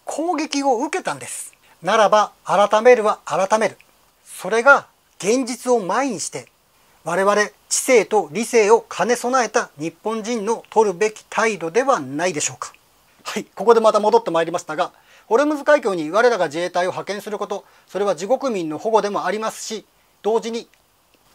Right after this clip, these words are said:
共に行動する友情の証でもあります。そして、ドナルド・トランプ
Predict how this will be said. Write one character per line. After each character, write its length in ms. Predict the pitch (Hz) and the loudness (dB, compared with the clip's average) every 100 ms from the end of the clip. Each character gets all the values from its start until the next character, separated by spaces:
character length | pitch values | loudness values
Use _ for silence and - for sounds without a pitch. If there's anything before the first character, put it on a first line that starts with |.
| - | -6
共 240 | 202 247 | 4 4
に 140 | 254 202 | 4 0
行 260 | - 226 | 2 2
動 160 | 220 214 | 4 2
す 120 | 226 | 2
る 160 | 214 - | -4 -4
友 260 | 160 233 214 | -4 -4 0
情 180 | 214 | 0
の 160 | 220 185 - | 0 -6 -2
証 340 | 170 202 202 | 0 2 2
で 80 | 254 | 0
も 140 | 247 - | 0 -6
あ 80 | |
り 80 | 143 | -6
ま 80 | 120 | -8
す。 340 | - - - _ _ | -12 -16 -18 _ _
そ 160 | - 165 | -10 -8
し 80 | - | 0
て、 260 | 233 - _ _ _ _ - | 2 2 _ _ _ _ -10
ド 100 | 170 | 0
ナ 120 | 220 | 2
ル 60 | |
ド・ 100 | 226 | 2
ト 80 | 247 | 4
ラ 80 | 262 | 4
ン 40 | |
プ 80 | 254 | 4